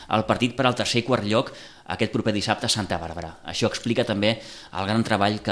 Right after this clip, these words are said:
el Rugby Club Sitges està fent a nivell de, de formació, a nivell de base. No oblidem que el primer equip s'ha alimentat bàsicament de jugadors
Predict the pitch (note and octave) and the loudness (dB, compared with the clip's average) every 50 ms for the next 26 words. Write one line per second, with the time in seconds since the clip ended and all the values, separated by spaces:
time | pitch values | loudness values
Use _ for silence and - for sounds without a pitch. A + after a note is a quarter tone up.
0 | F#2+ G#2 G#2+ G#2 G#2 G#2 F#2+ F#2+ - G2+ F#2 - - G#2 F2+ A2 G#2+ - A2 - | 2 2 2 2 0 -2 -2 0 0 0 0 0 -2 -2 0 2 2 2 2 0
1 | - G2+ - - G2 F#2+ G#2+ G#2+ - - - - - - - - - G2 G2 F#2+ | -2 -2 0 2 0 0 0 -2 -6 -14 -18 -16 -16 -16 -12 -8 -4 -2 0 2
2 | F#2 F#2 F#2 F#2 F#2+ G2 F#2 F2+ F2 F2 F2+ - G#2 F#2+ F#2 E2+ - - F#2 E2 | 2 2 2 4 4 4 4 4 4 0 0 0 0 0 0 0 0 0 -2 -4
3 | D#2+ E2 E2+ F#2 F#2 F#2 F#2 E2+ E2 E2 - E2+ D#2 D2 G#2+ G#2+ G#2+ G#2 G2+ G#2 | -4 -4 -2 -2 0 2 2 2 0 -2 -4 -6 -6 -2 2 2 4 4 4 4
4 | G#2 G2 G#2+ G2+ G2+ G2+ F#2+ G2 F#2+ - G#2+ G#2+ - - - - - A#2 G#2+ G#2+ | 4 4 4 2 4 4 2 2 2 2 2 0 0 -2 -6 -4 2 2 4 4
5 | G2+ G2+ F#2+ F#2+ - F#2+ G#2 - G2+ G2 F#2 F#2+ F2+ F#2+ F#2 F#2 F#2+ G2 F#2+ G2 | 4 2 2 4 4 4 4 4 2 2 2 2 2 2 2 2 2 4 4 4
6 | F#2 F#2+ F#2 F2 F2 F2+ G2+ G#2+ - - - | 4 4 4 4 4 2 2 2 0 -2 -2